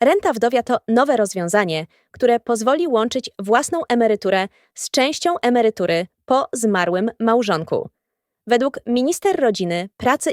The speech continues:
i polityki społecznej Agnieszki Dziemianowicz-Bąk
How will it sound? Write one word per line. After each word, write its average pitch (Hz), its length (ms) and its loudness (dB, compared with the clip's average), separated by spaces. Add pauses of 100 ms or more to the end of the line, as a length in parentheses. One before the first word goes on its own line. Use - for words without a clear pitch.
i 262 140 -4
polityki 285 500 -2
społecznej 190 600 -2 (340)
Agnieszki 285 480 0
Dziemianowicz-Bąk 196 1000 0